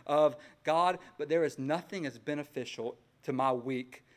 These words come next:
as to what happens during that one and a half hours in my office on Sunday afternoons. That is the most beneficial time of my week. It is. It's the most beneficial time of my week. And I, here's, here's the thing. I want that for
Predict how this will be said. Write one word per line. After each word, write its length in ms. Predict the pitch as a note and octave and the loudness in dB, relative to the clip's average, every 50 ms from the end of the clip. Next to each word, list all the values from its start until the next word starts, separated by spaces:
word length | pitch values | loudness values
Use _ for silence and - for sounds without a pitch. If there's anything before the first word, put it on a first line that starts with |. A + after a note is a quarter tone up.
| _ _ - | _ _ -6
as 200 | C#3+ C3+ C3 - | -4 -4 -4 -4
to 80 | C#3+ | -6
what 260 | B2 A#2 B2+ D3 D#3+ - | -4 0 0 0 0 0
happens 480 | - C#3+ C#3+ C3+ B2+ - A#2+ A2+ A2 | 0 -2 -2 -2 -2 -6 -14 -14 -12
during 300 | - B2+ B2+ B2+ B2+ A#2+ | -8 -6 -4 -4 -4 -4
that 200 | A#2+ B2 C3 B2+ | -4 -4 -6 -6
one 200 | A#2+ A#2+ C3 C3+ | -6 -6 -4 -4
and 80 | C3+ C3+ | -4 -4
a 40 | B2 | -2
half 200 | C3 C3 - C3 | -2 -2 -2 -2
hours 420 | B2 A#2 A2+ A2 G#2 G#2 G#2 - - - - - - | -2 0 0 -2 -4 -10 -14 -18 -20 -20 -18 -12 -8
in 140 | C#3 C3 C3 | -6 -4 -2
my 100 | B2+ C3 | -2 -2
office 520 | C3+ - B2+ A#2 A#2 A2+ - A2 G#2 - - - - - - C3 | -2 -2 -2 -2 -4 -4 -8 -10 -10 -12 -16 -20 -20 -20 -16 -14
on 80 | A2+ | -14
Sunday 300 | G#2+ - A#2+ A2 G#2+ G#2+ | -12 -12 -12 -12 -10 -10
afternoons. 520 | G#2+ G#2+ - A2 G2+ G#2 G2+ F#2+ G#2 A#2+ - - _ _ _ _ _ _ _ _ _ _ _ _ _ _ _ _ _ _ | -10 -12 -12 -12 -14 -12 -12 -14 -16 -20 -20 -20 _ _ _ _ _ _ _ _ _ _ _ _ _ _ _ _ _ _
That 140 | - F3 F#3+ | 2 4 4
is 120 | F3+ - | 4 2
the 80 | E3 D#3+ | -2 -4
most 280 | D#3 D3 C3 - - - | -4 -4 -6 -8 -8 -4
beneficial 560 | D#3+ F3 F3+ F3+ F3+ - F3+ D#3+ - - - - | -2 -2 -2 -2 -4 -6 -6 -6 -6 -8 -10 -8
time 280 | - D3 C#3 C#3+ C#3+ | -6 -4 -4 -4 -4
of 120 | B2 - - | -6 -8 -8
my 160 | A#2+ A2 G#2 | -10 -10 -10
week. 480 | G2+ A2 C#3 F#3+ D#3 A#2 - - - - _ _ _ _ _ _ _ _ _ _ _ _ _ - | -10 -12 -14 -14 -14 -16 -18 -20 -20 -20 _ _ _ _ _ _ _ _ _ _ _ _ _ -6
It 140 | D3 D3 E3+ | -2 2 4
is. 300 | A3+ C#4 F#3 C3+ B2+ D3+ | 4 4 4 2 0 -4
It's 120 | D3 - | -6 -2
the 60 | G3 | 2
most 360 | G3 G#3 G3 - - - C3 | 4 4 4 2 0 -6 -2
beneficial 560 | C3 F3+ A3 C4+ C#4 C4+ C4+ B3 A#3+ B3 B3 A3+ | 4 6 6 8 6 6 8 6 6 6 6 2
time 260 | - G#3 A3 A3+ A3+ | 6 6 8 8 8
of 120 | G#3+ - - - - - - | 6 4 0 -8 -16 -12 -4
my 200 | F#3+ G3 G#3 G3 | 0 2 4 4
week. 320 | F#3+ F#3 A#3+ D#4 D#4 - | 2 2 0 -2 0 2
And 120 | - F#3+ G#3 | 0 0 0
I, 20 | - - - - | -2 -8 -14 -6
here's, 260 | - A#3+ E4 F4 - - - - - - | 0 2 2 2 0 -2 -8 -16 -8 -4
here's 160 | B3 D4+ C4+ | -4 -2 -2
the 60 | B3+ | -2
thing. 260 | A#3 B3 A#3 G#3 E3+ - - - - | 0 2 2 2 0 -4 -10 -8 -2
I 140 | D3+ F3 A#3+ | 2 4 4
want 380 | A#3+ F3+ F3+ F#3+ G#3+ A3+ - D#3 | 4 4 2 0 -2 -2 -2 -2
that 300 | D3+ C#3+ C#3+ - - - | -2 -2 -4 -6 -10 -14
for 120 | C#3 C#3 | -14 -14